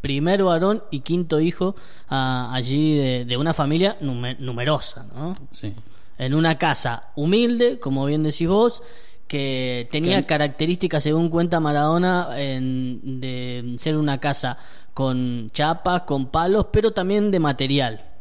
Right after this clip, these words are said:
Speaker 1: ¿no? O sea, con adobes, una casa
Speaker 2: Sí, sí.
Speaker 1: dentro de todo bien parada, pero humilde y chiquita, con
Speaker 2: Sí.
Speaker 1: tres ambientes, diría Maradona,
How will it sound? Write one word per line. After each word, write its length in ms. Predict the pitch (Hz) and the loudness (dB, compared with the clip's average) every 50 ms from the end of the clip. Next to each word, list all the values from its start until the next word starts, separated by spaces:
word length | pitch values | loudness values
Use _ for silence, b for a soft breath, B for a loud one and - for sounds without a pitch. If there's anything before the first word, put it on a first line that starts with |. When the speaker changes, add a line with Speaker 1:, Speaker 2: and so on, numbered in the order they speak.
| - - - - - | -10 -10 -10 -10 -8
Speaker 1:
¿no? 140 | 123 139 185 | -6 -6 -6
O 60 | 233 208 | -4 -4
sea, 160 | 156 135 120 | -4 -4 -2
con 140 | 131 127 127 | -4 -4 -2
adobes, 680 | 131 139 139 147 151 156 156 160 160 165 147 - - | -2 0 2 2 4 4 6 6 4 4 2 0 0
una 200 | 147 143 143 135 131 | -2 -4 -2 -2 -2
casa 280 | 151 151 - 165 165 - - | -2 -2 -2 -2 -4 -4 -4
Speaker 2:
Sí, 180 | - 139 127 107 | -2 -2 0 0
sí. 100 | - - | 0 0
Speaker 1:
dentro 280 | 135 135 127 143 147 143 | 0 0 0 0 2 0
de 80 | 143 | 0
todo 580 | 139 151 170 180 190 185 185 180 180 180 - - - | 2 4 4 4 6 6 6 4 4 2 -2 -10 -4
bien 260 | 143 156 170 175 175 | 0 0 2 2 2
parada, 720 | 160 185 185 208 208 208 202 208 208 220 247 - - - - - | 0 2 2 4 4 4 4 4 4 2 2 0 -4 -8 -4 -4
pero 280 | 151 151 160 165 165 | -2 0 0 0 0
humilde 440 | 160 156 156 156 170 175 185 196 202 | 0 -2 -2 0 2 2 4 4 2
y 40 | 180 | 2
chiquita, 540 | - 151 139 175 202 180 139 131 120 117 117 | 0 -2 0 0 0 0 0 -2 -6 -6 -6
con 240 | - 139 135 135 127 | -6 -4 -4 -4 -2
Speaker 2:
Sí. 60 | 113 | -2
Speaker 1:
tres 260 | 110 170 170 - - | 0 0 0 0 0
ambientes, 560 | 151 143 143 143 160 175 160 143 127 135 120 | -2 -2 0 2 2 2 2 2 2 0 0
diría 320 | 123 131 127 131 143 139 135 | 0 0 0 2 2 2 2
Maradona, 580 | 135 131 135 143 147 147 156 156 160 165 180 | 2 2 2 2 4 4 4 4 2 2 0